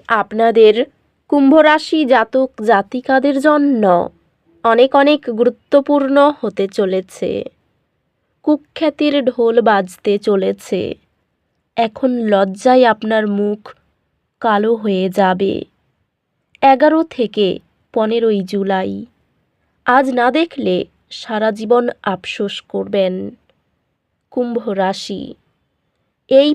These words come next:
পাঁচটি দিন আপনারা কেমনভাবে ব্যতীত করবেন? এই পাঁচ দিনের মধ্যে আপনাদের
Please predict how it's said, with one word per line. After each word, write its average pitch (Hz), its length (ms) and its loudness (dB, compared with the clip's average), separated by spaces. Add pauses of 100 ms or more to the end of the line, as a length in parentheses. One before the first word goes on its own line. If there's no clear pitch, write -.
পাঁচটি 226 560 -2
দিন 262 260 2
আপনারা 208 520 0 (520)
কেমনভাবে 233 760 0
ব্যতীত 196 420 -2 (120)
করবেন? 202 440 0 (1080)
এই 294 220 4
পাঁচ 247 360 2
দিনের 277 360 4
মধ্যে 240 580 2
আপনাদের 208 600 0